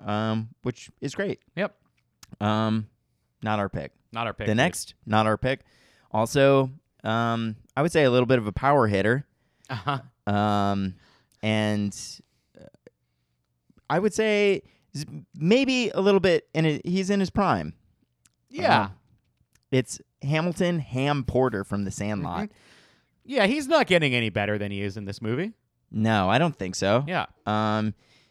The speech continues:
Speaker 1: he definitely has, uh, power to him. You
Speaker 2: Mm-hmm.
Speaker 1: know, he hits, he hits, I believe, that ball.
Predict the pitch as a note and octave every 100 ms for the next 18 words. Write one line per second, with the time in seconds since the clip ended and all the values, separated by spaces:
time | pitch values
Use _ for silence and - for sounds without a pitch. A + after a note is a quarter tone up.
0 | _ _ _ - D3 G3+ A3 F#3 E3 D3+
1 | C3+ - - - A2 A2 G#2+ G#2+ G#2 G2+
2 | G2+ - _ _ _ _ _ _ - G#2+
3 | G2 F2 - G2 F#2+ A2+ - - G#2+ G2
4 | G2+ A#2 A#2 - - D3+ D#3 C3 A2+ -
5 | - _ _ _ _ _ _ _ - F#2+
6 | G2+ A#2+ F2+ F2 - F#2+ F#2+ D2 E2